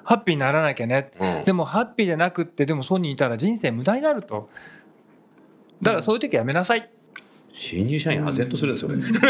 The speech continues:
Speaker 1: うん。
Speaker 2: <laughs> でもすごい、なんか奥深いね。
Speaker 1: だから、多分それを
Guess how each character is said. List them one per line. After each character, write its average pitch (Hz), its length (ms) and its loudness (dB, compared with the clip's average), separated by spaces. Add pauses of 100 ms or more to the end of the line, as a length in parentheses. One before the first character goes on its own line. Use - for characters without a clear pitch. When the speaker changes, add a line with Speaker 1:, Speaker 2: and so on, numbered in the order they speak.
(960)
Speaker 1:
う - 100 0
ん。 - 0 -
Speaker 2:
<laughs> - 20 -
で 175 100 4
も 165 100 -2
す - 160 -4
ご - 180 -4
い、 - 20 2
な 110 100 2
ん - 20 -6
か 98 80 -2
奥 123 180 -2
深 214 220 2
い 147 100 -4
ね。 - 120 0
Speaker 1:
だ 220 140 6
か 247 60 2
ら、 240 80 2 (160)
多 285 100 4
分 214 120 -6
そ 240 180 0
れ 302 120 2
を 311 420 0